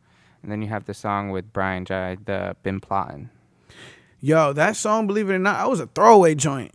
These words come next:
Speaker 2: Like, I was
Speaker 1: Really?
Speaker 2: gonna, I wasn't even gonna, I swear to God, bro, I was not gonna, re-,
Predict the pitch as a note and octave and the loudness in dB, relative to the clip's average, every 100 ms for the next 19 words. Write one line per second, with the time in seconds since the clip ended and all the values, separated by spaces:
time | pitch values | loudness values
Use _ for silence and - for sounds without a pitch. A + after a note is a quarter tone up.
0 | _ _ A#2 C#3+ A3+ E3+ D3+ F#2+ F#3 G3 | _ _ -8 2 2 2 -2 -4 -4 -4
1 | D#3 E3+ D#3 D3+ D3+ D3+ B2+ _ _ _ | -4 -4 -4 -4 -6 -8 -14 _ _ _
2 | - - - G#3+ F#3+ A3 G#3+ E3 F#3 - | -20 -14 -10 -6 4 8 8 6 2 0
3 | F3 D#3+ F3 G3 F3+ F#3 F3 | 0 0 2 0 -2 -6 -8